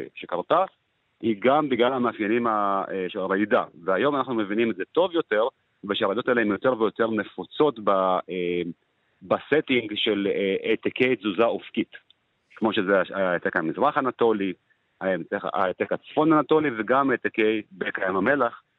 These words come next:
יכולים לייצר רעידות אדמה, שהם, אה, בשפה המקצועית נקרא-, נקראות סופר שיר,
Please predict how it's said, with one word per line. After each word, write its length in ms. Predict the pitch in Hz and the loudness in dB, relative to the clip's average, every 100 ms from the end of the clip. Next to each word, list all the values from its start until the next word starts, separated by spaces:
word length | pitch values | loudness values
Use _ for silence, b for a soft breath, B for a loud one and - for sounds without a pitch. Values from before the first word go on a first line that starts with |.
| - | -4
יכולים 680 | 107 - 110 110 139 110 85 _ _ _ _ - | -4 -2 0 4 4 2 -4 _ _ _ _ -10
לייצר 240 | 101 - 113 | -10 -6 -6
רעידות 200 | 101 107 | -4 -4
אדמה, 420 | 101 123 180 175 | 0 0 0 -2
שהם, 400 | - 117 123 120 | -6 -4 -4 -4
אה, 340 | 85 101 95 98 - | -2 0 -2 -6 -10
בשפה 480 | 95 - - 127 | -10 -10 0 2
המקצועית 380 | 123 113 104 143 | 4 2 0 0
נקרא-, 160 | 113 104 | 0 -4
נקראות 320 | 104 117 117 - | 0 0 0 2
סופר 320 | 139 131 110 | 0 2 0
שיר, 320 | - 135 107 | 0 0 0